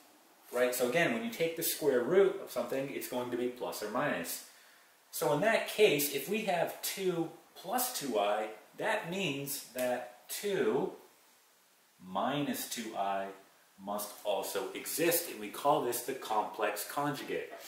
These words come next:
Now notice here that the real part does not change, okay? It's just going to be your imaginary part here. Okay, so that is the complex conjugate, right?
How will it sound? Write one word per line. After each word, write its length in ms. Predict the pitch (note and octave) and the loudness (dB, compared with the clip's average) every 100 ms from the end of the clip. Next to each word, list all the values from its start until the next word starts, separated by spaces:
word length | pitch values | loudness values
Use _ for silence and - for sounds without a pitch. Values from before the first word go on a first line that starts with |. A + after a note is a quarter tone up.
| - - C3 | -18 -12 0
Now 180 | B2+ C3 | 2 4
notice 400 | C#3+ F#3 F#3+ - | 6 6 6 4
here 220 | D#3+ D#3+ | 2 4
that 320 | B2+ B2 - | 4 2 0
the 260 | B2+ A2+ G#2 | -4 -4 -4
real 240 | B2 F#3+ G3 | 0 2 2
part 600 | - - - - - - | 4 6 6 4 -2 0
does 160 | B2 | 0
not 280 | G#2+ F2 - | 2 0 0
change, 640 | D3+ D#3 G#2 E2 - - - - - - | -2 -2 -2 -4 -8 -10 -14 -20 -20 -10
okay? 260 | - B2 A#2+ | -2 2 0
It's 200 | A2+ - - | -2 -12 -12
just 340 | - C3 - - | -2 2 2 0
going 220 | C3+ B2 | -2 -2
to 60 | |
be 100 | A#2 | -4
your 300 | G#2+ G2+ G#2+ | -4 0 0
imaginary 500 | F#2 E2+ F2 F2 F2 E2+ | 0 -4 -6 -10 -10 -2
part 240 | G#2 - F#2+ | 0 0 0
here. 200 | E2 - - - - - - - - | -6 -8 -16 -20 -20 -20 -20 -12 -6
Okay, 360 | B2 D3 C#3 | 2 6 6
so 220 | - B2 | 4 2
that 360 | A2 C#3+ D#3 - | 4 6 4 4
is 300 | C#3+ C#3+ - | 4 4 2
the 100 | C3+ | -2
complex 760 | - A#2 A2 G#2+ A2 G#2+ G#2+ - | -2 0 -2 -2 -2 -2 -2 -4
conjugate, 540 | A2 A2 G2+ F#2 - - - - - - - | -2 -2 -2 -2 -4 -6 -18 -16 -16 -18 -8
right? 200 | - - | -2 -2